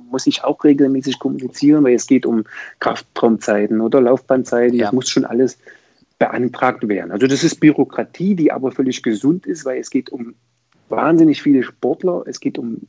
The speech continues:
Speaker 1: viele Trainingsgruppen
Speaker 2: Mhm, mhm.
Speaker 1: und viele Trainer, wo man das koordinieren muss.
Speaker 2: Mhm.
Speaker 1: Ja, ganz klar, da gibt's Pläne und da muss auch ich mich natürlich dran
Speaker 2: Ja.
Speaker 1: halten, was auch überhaupt kein, äh, Problem ist. Und so
Speaker 2: Ja.
Speaker 1: kann man das nutzen, man muss nur sprechen und es beantragen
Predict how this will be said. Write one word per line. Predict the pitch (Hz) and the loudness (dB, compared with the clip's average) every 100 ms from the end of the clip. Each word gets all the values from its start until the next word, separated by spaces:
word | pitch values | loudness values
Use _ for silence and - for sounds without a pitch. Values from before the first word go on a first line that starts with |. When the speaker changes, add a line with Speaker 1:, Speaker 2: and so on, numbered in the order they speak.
| _ _ - | _ _ 2
Speaker 1:
viele | 170 180 | 6 6
Trainingsgruppen | - 151 170 113 123 147 147 | 6 4 4 2 0 -2 -2
Speaker 2:
Mhm, | |
mhm. | 123 | -4
Speaker 1:
und | |
viele | - 151 147 - - - | -2 0 0 -2 -20 -14
Trainer, | - - 120 160 160 156 | -6 2 4 4 2 -2
wo | - - | -6 -4
man | 127 127 | -2 -2
das | 117 - | -4 -2
koordinieren | 120 127 110 107 131 | 0 0 -2 -2 -2
muss. | 95 - _ - | -4 -10 _ -8
Speaker 2:
Mhm. | 110 101 | -6 -4
Speaker 1:
Ja, | 123 | -6
ganz | - 101 - | -6 -8 -8
klar, | 110 92 | -10 -8
da | 92 | -4
gibt's | 90 - - | 0 0 -2
Pläne | - 107 123 135 135 | -2 4 4 4 0
und | 120 107 | -2 -4
da | 110 | -2
muss | 117 117 - | -2 -2 -4
auch | 113 | -2
ich | 143 156 131 | 0 0 -2
mich | 117 | -4
natürlich | 117 107 120 110 | -4 0 0 0
dran | - 101 - | -4 -10 -8
Speaker 2:
Ja. | 90 - - - | -10 -10 -16 -6
Speaker 1:
halten, | 117 127 123 | -2 0 0
was | 98 | 0
auch | 107 - | 0 0
überhaupt | 104 95 101 | -2 -4 -8
kein, | - 104 95 95 _ - - _ | -8 -6 -6 -10 _ -20 -20 _
äh, | - 98 | -10 -6
Problem | - 101 - 120 | -4 -4 -2 -2
ist. | 101 | -2
Und | - 104 | -2 4
so | 120 156 160 | 8 8 8
Speaker 2:
Ja. | - - 156 151 - | 4 -4 -10 -10 -8
Speaker 1:
kann | - 127 | -4 0
man | 147 | 0
das | 131 - - | -2 -6 -14
nutzen, | 113 127 - - 240 254 | -8 -6 -4 -4 -4 -2
man | 135 131 | -4 -4
muss | 139 | -4
nur | 143 123 | -2 -2
sprechen | - 107 156 - 185 | -2 -2 -2 -2 -4
und | 139 | -4
es | 123 | -8
beantragen | - - 120 147 - 190 196 | -10 -12 -12 -14 -16 -18 -16